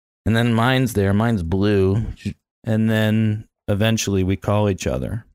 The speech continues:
but that'll be, like, forty minutes after we were supposed to start recording. But neither of us, usually you break first and you call.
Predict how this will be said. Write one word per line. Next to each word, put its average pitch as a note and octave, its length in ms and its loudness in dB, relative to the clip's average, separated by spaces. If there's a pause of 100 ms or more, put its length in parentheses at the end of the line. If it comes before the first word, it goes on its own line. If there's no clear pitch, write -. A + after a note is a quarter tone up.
(140)
but G2+ 240 -2
that'll A2+ 200 2
be, G#2 140 2
like, F2+ 300 2 (380)
forty A2 280 2
minutes G2 380 2
after F2+ 440 0
we F2 180 0
were E2+ 120 0
supposed - 540 -2
to F2 280 -4 (960)
start G2 300 -2
recording. G2 640 -2 (340)
But B2 100 0
neither E3+ 280 2
of D3+ 100 0
us, C#3+ 240 -2 (440)
usually F#3+ 400 2
you C#3+ 220 2
break G#2+ 360 0 (140)
first F#2+ 380 -2
and F#2 160 2
you G2+ 160 0
call. - 400 -8